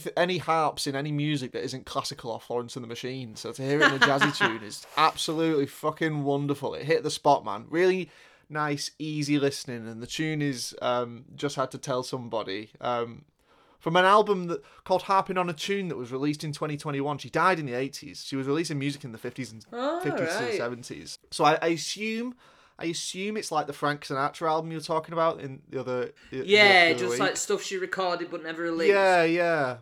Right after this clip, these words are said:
Speaker 1: But I can't find any mention of it anywhere in, like, you know, usually someone will release, like, a news article about
Speaker 2: What
Speaker 1: it.
Speaker 2: was she called?
Speaker 1: Like, oh, uh, Dorothy Ashby.
Speaker 2: Go on.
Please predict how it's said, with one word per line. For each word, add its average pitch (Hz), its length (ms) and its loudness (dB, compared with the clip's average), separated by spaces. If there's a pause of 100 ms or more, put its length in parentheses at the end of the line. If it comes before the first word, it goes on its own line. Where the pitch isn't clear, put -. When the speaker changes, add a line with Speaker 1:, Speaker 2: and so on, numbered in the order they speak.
Speaker 1:
But 160 320 4
I 151 100 0
can't 180 400 -2
find 151 480 -2
any 147 220 -4
mention 143 420 -4
of 123 160 -4
it 123 140 -6
anywhere 131 380 -4
in, 117 100 -10
like, 110 260 -10
you 147 80 -6
know, 123 100 -2
usually 147 340 -2
someone 131 260 -6
will 117 80 -6
release, 117 320 -8
like, 107 320 -14
a 127 60 -8
news 120 300 -8
article 113 460 -8
about 110 280 -8
Speaker 2:
What - 80 -4
Speaker 1:
it. - 40 0
Speaker 2:
was 196 100 -2
she 175 100 -8
called? 117 420 -10
Speaker 1:
Like, 110 180 -10
oh, 120 380 0 (560)
uh, 156 260 2
Dorothy 180 340 0
Ashby. - 380 -4 (520)
Speaker 2:
Go 156 120 -6
on. 131 120 -4